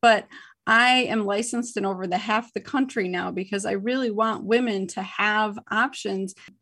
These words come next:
beyond what's in their hometown. You know, you shouldn't just have to go to the doctor that's on your insurance plan or down the street from you. So now you can see me from home on Zoom, you know, and we can do the work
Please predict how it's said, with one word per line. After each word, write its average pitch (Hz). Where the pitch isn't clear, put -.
beyond 233
what's 208
in 240
their 214
hometown. 214
You 208
know, 202
you 214
shouldn't 269
just 262
have 233
to 214
go 214
to 226
the 202
doctor 214
that's 220
on 214
your 202
insurance 202
plan 190
or 190
down 196
the 190
street -
from 175
you. -
So -
now 240
you 294
can 294
see 247
me 285
from 247
home 262
on 220
Zoom, 196
you 202
know, 226
and 214
we 262
can 254
do 254
the 214
work 214